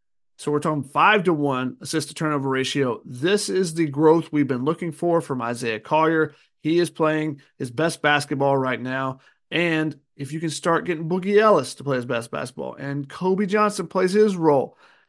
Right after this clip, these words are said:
now you start, if you can get a couple more pieces, uh, you, you're starting to, you know, it's like, it's like the, uh,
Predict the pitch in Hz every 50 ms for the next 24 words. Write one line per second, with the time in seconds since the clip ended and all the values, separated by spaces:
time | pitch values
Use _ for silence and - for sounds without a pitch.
0 | _ _ _ _ _ - 139 139 143 165 175 185 175 - 190 170 - - 151 139
1 | 143 147 151 165 170 156 - 202 190 196 196 220 233 226 233 247 247 240 240 220
2 | 190 190 180 - - _ _ _ _ _ _ _ _ _ _ _ _ _ _ _
3 | _ _ _ _ _ _ - - 160 160 156 160 156 156 175 165 147 - - 190
4 | 208 208 220 214 214 208 196 202 _ - 180 175 175 175 190 190 185 - 185 180
5 | 170 160 - 165 151 - 185 175 175 - - 190 185 185 190 185 180 180 180 180
6 | 175